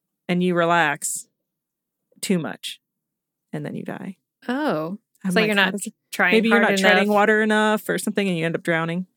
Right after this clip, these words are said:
Speaker 2: I mean, you can float on your back.
Speaker 1: I mean, that's, uh, obviously.
Speaker 2: But if the, if the water's rough,
Speaker 1: <clears throat>
Speaker 2: that's gonna be hard.
Speaker 1: That's gonna be hard, yeah.
Speaker 2: Yeah.
Speaker 1: So they say the temperature of the sea is a major key to survival, and not surprisingly, you stand a better chance of being rescued alive if you fall into the tropical Caribbean rather than the trilly,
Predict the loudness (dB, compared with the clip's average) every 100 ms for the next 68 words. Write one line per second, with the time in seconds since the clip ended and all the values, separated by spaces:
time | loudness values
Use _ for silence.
0 | _ _ _ _ -4 0 0 -2 -8 -8
1 | -6 -6 -10 -14 -16 -16 -20 _ -8 -6
2 | -4 -6 -8 -12 -16 -20 -12 -12 -10 -14
3 | -16 -18 _ _ _ -4 -2 0 0 -2
4 | -4 -4 0 2 4 2 0 0 0 2
5 | 2 0 -4 -4 -6 0 0 2 0 0
6 | -2 -2 -2 -4 -4 -10 _ -20 -20 -20
7 | -8 2 6 6 4 2 2 4 4 4
8 | 2 2 2 2 2 2 2 -2 0 0
9 | 2 0 0 0 2 2 0 -2 -4 -2
10 | -4 0 0 0 -2 -2 -6 _ -2 0
11 | 0 2 2 2 2 2 2 -2 -2 -2
12 | 0 0 0 2 2 2 0 0 0 -2
13 | -2 0 -2 -2 -2 0 2 4 4 2
14 | -2 -4 0 2 2 0 -2 -2 -2 0
15 | 0 0 0 2 0 2 0 2 0 0
16 | -2 -2 -2 0 0 0 -2